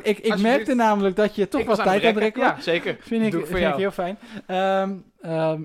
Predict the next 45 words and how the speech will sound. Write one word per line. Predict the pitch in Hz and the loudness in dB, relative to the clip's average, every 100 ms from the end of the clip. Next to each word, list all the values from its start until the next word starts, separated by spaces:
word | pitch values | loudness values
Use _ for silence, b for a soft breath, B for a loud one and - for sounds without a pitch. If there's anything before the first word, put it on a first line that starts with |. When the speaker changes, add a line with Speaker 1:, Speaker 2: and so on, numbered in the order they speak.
| - _ - | -14 _ -8
Speaker 1:
ik, | 208 - - | -8 -8 -4
Speaker 2:
En | 214 | -2
Speaker 1:
ik | |
Speaker 2:
als, | 233 240 - | 0 -2 -2
als | 226 226 | -2 0
jij | 214 | 0
wil, | 262 233 143 | 2 0 2
hè, | 143 - _ | -2 -2 _
als | 170 190 | -6 -2
jij | - 208 | 0 0
wil | 190 269 | 2 2
dat | 196 208 | 2 0
ik | 214 - - - - | -2 -2 -8 -14 -10
met | 185 | -6
een | 180 | -4
broodmes | 175 247 302 285 190 233 240 - - - | 0 0 0 -2 -4 0 0 -2 -10 -10
<laughs> | 320 - - | -8 -6 -4
en | 277 | -4
een | 277 | -4
fiets | - 294 226 - - 427 440 427 359 | -2 -2 -2 -4 -4 -4 -4 -8 -14
<laughs> | - 349 277 - - | -14 -10 -10 -8 -8
op | 262 - | -10 -4
pad | 269 - | -4 -2
ga, | - 175 156 151 - | -2 0 0 -2 -4
dan | 160 | 0
Speaker 1:
Nee, | 165 | 2
Speaker 2:
doe | 160 - | 2 0
ik | |
Speaker 1:
hoor. | - | 0
Speaker 2:
het | 208 | 0
ook | |
voor | 247 165 | -2 -2
jou, | 139 127 131 | 0 0 0
hè? | |
Speaker 1:
Zeker | 175 185 180 | 0 0 -2
niet. | 147 131 - | -6 -6 -10
Nee, | - 147 160 160 | -8 -2 0 0
Speaker 2:
Oké. | 123 | 0
Speaker 1:
nee, | 147 | -2
blijf | 131 147 151 | -2 -4 -4
vooral | 170 170 | -4 -4
zitten | 156 160 147 | -2 -4 -2
waar | 147 | -2
je | |
zit. | 147 170 | -4 -8